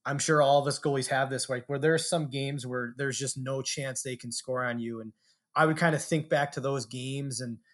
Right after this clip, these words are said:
um, e-, even too in college, like, I can remember, I, I think I was very lucky with my parents.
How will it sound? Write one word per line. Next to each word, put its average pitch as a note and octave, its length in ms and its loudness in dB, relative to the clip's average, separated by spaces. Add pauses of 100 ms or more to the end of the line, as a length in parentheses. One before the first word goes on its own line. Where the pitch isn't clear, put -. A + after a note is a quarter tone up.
(200)
um, A#2 360 -2 (640)
e-, E3+ 140 -2
even G3 240 2
too F#3+ 180 2
in D3 80 0
college, D3+ 500 6
like, C3 360 -2
I C#3 100 -4
can D3 160 -2
remember, C#3 680 0 (300)
I, C3 180 -2
I D3 60 -2
think D#3+ 160 2
I D#3 40 6
was C3 140 0
very D3+ 260 6
lucky C#3+ 320 2
with C3+ 140 -2
my B2 160 -2
parents. C3+ 680 -4